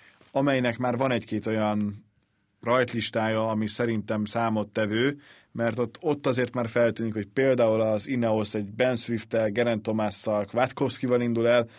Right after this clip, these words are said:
tehát alapból azt mondhatjuk, hogy egy nagyon erős névsor, de, de azért az F D G-ben is vannak olyan nevek, például Boné, aki, aki szintén ismerős lehet, a Boráról pedig külön kell beszélnünk sajnos,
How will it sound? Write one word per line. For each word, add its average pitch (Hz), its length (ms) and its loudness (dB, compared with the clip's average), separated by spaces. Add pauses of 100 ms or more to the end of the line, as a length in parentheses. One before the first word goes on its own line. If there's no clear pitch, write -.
(160)
tehát 120 180 -4
alapból 117 300 2
azt 113 180 2
mondhatjuk, 110 420 -4
hogy 107 100 -2
egy 104 80 -2
nagyon 127 220 -2
erős 127 300 2
névsor, 127 500 2 (400)
de, 110 540 2 (260)
de 117 200 0
azért 113 400 2
az 117 520 2
F 135 160 0
D 120 80 0
G-ben 113 320 0
is 107 140 -4
vannak 127 360 0
olyan 113 140 0
nevek, 110 360 0
például 120 380 2
Boné, 113 480 0 (300)
aki, 113 400 -4
aki 117 260 -8
szintén 127 640 0 (420)
ismerős 120 520 0
lehet, 110 320 2
a 123 100 -4
Boráról 123 520 4
pedig 120 260 -2
külön 127 320 2
kell 113 200 0
beszélnünk 135 540 0
sajnos, 147 480 2